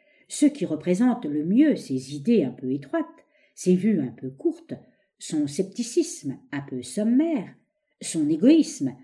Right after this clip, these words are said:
parfois un peu excessif, s'affolent tout à fait devant le pouvoir nouveau qu'ils voient grandir. Et, pour combattre le désordre des esprits, ils adressent des appels désespérés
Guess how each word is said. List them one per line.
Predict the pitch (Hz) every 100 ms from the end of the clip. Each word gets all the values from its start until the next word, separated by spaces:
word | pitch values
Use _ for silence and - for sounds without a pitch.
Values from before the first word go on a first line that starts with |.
| _ -
parfois | 135 - 147
un | 143
peu | - 147
excessif, | 185 - 269 269 339 - - - _ _ _ _ -
s'affolent | - 330 320 226
tout | 339 339
à | 185
fait | - 254
devant | 247 165 151
le | 139
pouvoir | 139 240 175 139 147
nouveau | 262 190 139 185 _
qu'ils | - 180
voient | 170 185
grandir. | - 175 139 131 113 _ _ _ _ _ _ _
Et, | 135 139 208 _ _ _ _ _
pour | 143
combattre | - 156 277 277 -
le | 123
désordre | 135 170 233 254 151
des | 139 120
esprits, | 117 - - 254 - - _ _ -
ils | 262 262
adressent | 311 311 349
des | 190 175
appels | 185 147 143
désespérés | 170 302 247 - 156 143 139 180